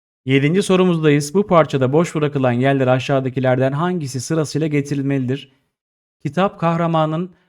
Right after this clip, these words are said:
hayal gücü ve duyarlılığı üzerinden okuyucuya duygusal bir nokta nokta sunarken okurda kendisi yaşıyormuş hissi uyandırır. Şimdi burada yaşantı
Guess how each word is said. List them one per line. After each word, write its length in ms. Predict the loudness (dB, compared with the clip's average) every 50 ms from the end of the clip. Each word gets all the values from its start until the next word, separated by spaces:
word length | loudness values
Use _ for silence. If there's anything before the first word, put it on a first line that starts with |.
| _ _ _ _ _
hayal 220 | -10 -10 -10 -10 -6 -6
gücü 220 | -4 -4 -2 -2
ve 200 | 0 -2 -2 0
duyarlılığı 500 | 0 2 4 4 4 4 4 2 2 2
üzerinden 600 | 0 0 0 2 2 2 0 0 0 2 0 0 -2
okuyucuya 680 | -4 -8 -6 -2 -2 -2 -2 0 0 0 0 0 0
duygusal 680 | 0 -2 -2 -2 -4 -6 -4 0 2 2 2 2 0 -2
bir 220 | -2 -2 -2 -2
nokta 260 | -4 -6 -4 -4 -4
nokta 280 | -4 -4 -4 -2 -4 -4
sunarken 580 | -2 -2 0 2 2 2 2 2 0 0 0 -4 _ _ _ _ _ _ _ _ _ -20 _ _ _ _ _ _ _
okurda 440 | -4 -4 -2 -2 -2 0 0 -2 0
kendisi 440 | 0 0 0 0 -2 -2 0 0
yaşıyormuş 460 | 0 0 0 0 -2 -2 -2 -2 -4 -6
hissi 220 | -8 -6 -4 0
uyandırır. 680 | 2 2 2 2 2 2 0 0 0 -2 -4 -10 -16 _ _ _ _ _
Şimdi 280 | -10 -8 -6 -6 -2 0
burada 640 | 0 0 2 2 4 4 2 2 -2 -8 -20 _ _ _ _ _ _ _ _ _ _ _ _ _ _ _ _ _ _ _ _ _
yaşantı 1040 | 0 2 2 2 2 2 0 0 0 0 -4 -4 -2 -2 0 0 0 -2 -4 -6